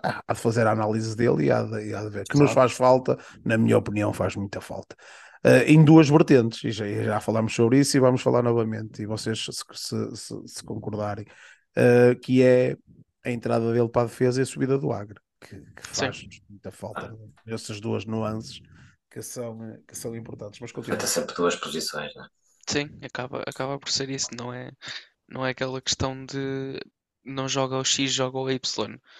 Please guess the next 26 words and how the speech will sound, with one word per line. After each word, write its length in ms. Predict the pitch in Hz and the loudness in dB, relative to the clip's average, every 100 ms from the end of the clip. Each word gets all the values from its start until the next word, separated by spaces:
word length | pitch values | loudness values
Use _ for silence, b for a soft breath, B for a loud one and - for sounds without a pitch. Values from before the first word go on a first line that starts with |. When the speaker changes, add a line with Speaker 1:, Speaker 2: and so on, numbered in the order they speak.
| b _ - | b _ -18
Speaker 3:
No 220 | 123 123 | -10 -4
nosso 260 | 127 123 - | -2 -2 0
caso 300 | 131 127 131 | -2 -2 -2
é 40 | |
sempre 640 | 131 135 131 131 131 131 B B B _ _ _ _ | 0 -2 -2 -4 -4 -6 B B B _ _ _ _
puxa 260 | 139 127 135 | 0 0 0
um 140 | 135 | -2
para 160 | 139 131 | -2 0
trás 420 | 135 131 135 131 | 0 -2 -2 -2
e 100 | 131 | -2
alguém 360 | 127 127 135 131 | -2 -2 -6 -4
tem 160 | 131 | -6
que 80 | 131 | -6
aparecer 680 | 127 123 120 - 127 127 127 b b b b _ - | -6 -4 -2 -2 -2 -4 -6 b b b b _ -14
para 100 | 127 | -6
fazer 280 | 127 123 | -4 -4
outro, 220 | 127 - - | -6 -6 -6
aquele 220 | - 131 | -4 -4
lugar 220 | 127 127 | -2 -2
da 100 | 123 | -4
frente. 280 | - 131 120 - | -4 -4 -4 -6
Há 100 | 147 | -4
sempre 220 | - 123 | -6 -6
duas 180 | 127 123 | -8 -8
posições 420 | - 127 127 123 | -6 -4 -4 -8
afetadas. 720 | 120 123 - 127 117 104 - | -8 -8 -6 -6 -8 -10 -16